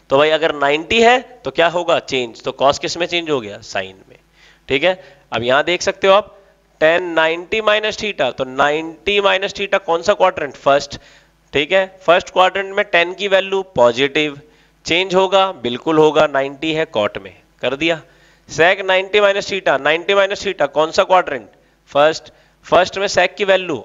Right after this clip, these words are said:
all है positive, ठीक है? Change होगा? बिल्कुल होगा, ninety sec है तो किस में चला जाएगा? cosec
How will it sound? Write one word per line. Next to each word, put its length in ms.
all 220
है 160
positive, 640
ठीक 180
है? 420
Change 320
होगा? 300
बिल्कुल 380
होगा, 240
ninety 460
sec 300
है 80
तो 100
किस 160
में 80
चला 180
जाएगा? 240
cosec 320